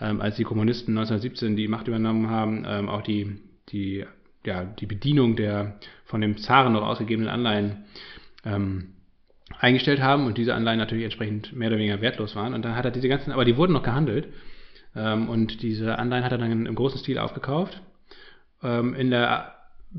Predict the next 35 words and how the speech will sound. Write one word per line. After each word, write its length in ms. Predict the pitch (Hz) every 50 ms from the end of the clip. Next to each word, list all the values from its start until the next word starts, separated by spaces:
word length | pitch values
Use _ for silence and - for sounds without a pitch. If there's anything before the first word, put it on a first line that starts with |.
| 139
ja, 140 | 139 120 -
Erwartung, 840 | - 113 110 117 127 127 117 113 127 139 143 - 156 165 165 156
dass 340 | 127 127 127 - - - - -
die 100 | 120 117
Sowjetunion 480 | 123 117 127 131 123 123 123 123 120 -
zusammenbricht, 640 | - 113 113 120 139 151 143 131 147 156 165 - -
dass, 220 | 127 110 - - 131
äh, 180 | 120 117 117
Russland 520 | 117 113 135 143 143 - 139 127 123 123 -
quasi 260 | - 127 120 117 117
sich 180 | 117 120 110
neu 260 | 120 113 113 120 120 120
gründet 480 | 120 113 123 131 147 151 160 165 -
und, 300 | - - 123 123 120 120 -
ähm, 260 | 120 117 117 117 117
dann, 280 | 120 120 123 131 135 -
um 280 | 135 131 131 127 120
halt 180 | 117 117 123 120
auch 220 | 117 113 - -
wieder 140 | - 123 117
eine 140 | 113 113 107
Westbindung 420 | 127 131 - - - 127 131 123
aufzubauen 520 | 117 117 131 - - 127 - 127 127 131 123
oder 120 | 113 110 104
generell 340 | 110 107 110 107 113 127
wieder 320 | 127 120 120 117 117 113 - - - - - - - - - -
Zugang 300 | - - 143 139 131 123
zur 140 | - - 123
Weltwirtschaft 560 | 117 123 135 135 131 - 131 131 127 - -
und 220 | 131 123 120 120 -
zum 180 | - 123 107
Weltfinanzmarkt 1000 | 117 117 120 117 - - - - - 123 120 120 131 - - 123 120 120 117 117
zu 80 | - 123
bekommen, 520 | 120 110 - 120 123 123 127 127 127 127 - - -
ähm, 340 | 127 117 113 117 117 117 170